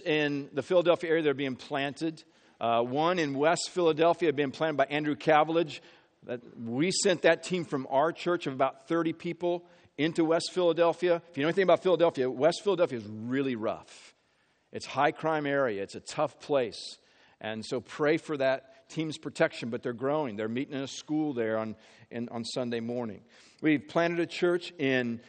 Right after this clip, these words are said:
Northeast Philadelphia. If you know anything about Northeast Philadelphia, there's a section called the Wissanomin section. So that's, they, they name neighborhoods up there. And so this is the Wissanomin section of Northeast Philadelphia. It's being planted by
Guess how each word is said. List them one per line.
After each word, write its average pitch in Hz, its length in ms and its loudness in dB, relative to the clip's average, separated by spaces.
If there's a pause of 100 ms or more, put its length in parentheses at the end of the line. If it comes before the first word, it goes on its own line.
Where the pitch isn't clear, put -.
(100)
Northeast 175 680 2
Philadelphia. 180 560 4
If 156 80 0
you 147 40 -6
know 156 80 0
anything 180 160 0
about 170 200 4
Northeast 170 380 -2
Philadelphia, 175 400 2
there's 135 180 -2
a 123 60 -4
section 165 400 -4
called 156 160 -2
the 127 80 0
Wissanomin 151 720 -2
section. 185 540 -4 (360)
So 147 160 -2
that's, 135 220 -2 (460)
they, 135 140 -2
they 143 160 4
name 165 380 2
neighborhoods 170 680 4
up 175 140 2
there. 180 340 0 (240)
And 120 100 -14
so 165 80 -4
this 156 140 -8
is 151 40 -10
the 151 100 2
Wissanomin 165 680 0
section 175 500 -2
of 131 120 -2
Northeast 156 420 -4
Philadelphia. 165 460 0
It's - 100 -6
being 151 160 -4
planted 160 380 -4
by 127 280 2